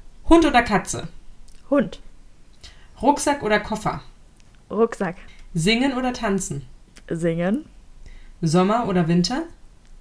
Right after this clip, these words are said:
Speaker 2: Winter.
Speaker 1: Berge oder Meer?
Speaker 2: Meer.
Speaker 1: Träumer oder Realist?
Speaker 2: Ich glaub, definitiv der Träumer.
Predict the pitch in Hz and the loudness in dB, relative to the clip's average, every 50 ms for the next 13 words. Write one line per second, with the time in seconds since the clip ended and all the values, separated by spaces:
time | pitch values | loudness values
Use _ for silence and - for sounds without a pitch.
0 | - - 196 208 220 220 208 180 156 - - - - - - - - - - - | -8 0 2 2 2 4 2 -2 -4 -6 -12 -20 -20 -20 -20 -20 -20 -20 -20 -2
1 | _ 190 185 196 214 214 214 208 196 190 185 175 170 165 165 175 202 247 320 330 | _ 4 4 4 4 2 2 0 0 2 2 2 2 2 2 0 0 -2 -6 -8
2 | - - - - - - - - - - - - - - - - 185 180 175 175 | -10 -16 -20 -20 -20 -20 -18 -18 -18 -18 -18 -18 -18 -16 -10 -6 -4 -4 -2 -2
3 | 175 185 196 240 330 - - - - - - - - - - - - - - - | -2 -2 -2 -2 -2 -4 -8 -16 -20 -20 -20 -20 -20 -20 -20 -20 -12 -10 -4 2
4 | - 180 190 202 220 247 269 285 285 - 254 254 247 247 247 240 226 214 202 185 | 4 4 4 4 4 2 0 -2 -2 -2 0 0 0 0 2 2 2 4 4 2
5 | 175 - - - - - - - - - - - - - - - - - - 208 | 2 0 -4 -8 -12 -12 -16 -20 -20 -20 -20 -20 -20 -20 -20 -20 -16 -4 -2 -2
6 | 220 - - 220 202 208 208 196 170 - - 202 196 202 220 214 208 208 - 214 | -2 0 2 4 6 6 6 4 4 4 4 4 4 4 4 2 2 2 0 -2
7 | 202 - - 190 185 - - - 180 185 180 190 190 175 180 185 190 | -2 0 0 0 0 -2 0 2 2 4 4 4 4 4 2 0 -2